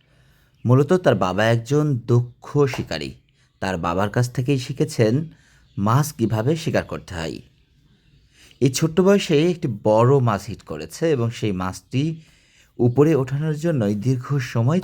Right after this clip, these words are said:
চেষ্টা করে যাচ্ছে এবং মাছকে বেশ খানিকটা সময় তিনি খেলা করাচ্ছেন।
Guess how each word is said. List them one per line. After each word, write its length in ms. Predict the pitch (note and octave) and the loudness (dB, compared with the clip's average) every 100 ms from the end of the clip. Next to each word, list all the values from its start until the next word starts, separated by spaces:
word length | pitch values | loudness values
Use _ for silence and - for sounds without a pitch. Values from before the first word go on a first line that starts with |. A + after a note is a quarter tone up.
| D3 | -2
চেষ্টা 200 | A#2+ E2 | -6 -6
করে 140 | E2 D#2 | -6 -6
যাচ্ছে 300 | D2+ - - E2+ - _ _ _ _ - | -8 -10 -10 -12 -14 _ _ _ _ -4
এবং 240 | G#2 G#2 B2 G2 | 0 2 2 2
মাছকে 460 | F#2 G#2 - - G#2+ G#2 C3 _ _ _ - F2+ F2 - | 0 -2 -4 -2 0 0 -2 _ _ _ -14 -14 -6 2
বেশ 200 | C#3+ D#3+ - | 2 2 -2
খানিকটা 320 | D#3 C3 B2 | -2 -2 -4
সময় 320 | A2 A2+ C#3+ G3+ | -4 -2 0 0
তিনি 140 | E3+ G#2 | 0 -2
খেলা 260 | - F2 - | -2 -4 -6
করাচ্ছেন। 400 | C2+ - - | -10 -10 -10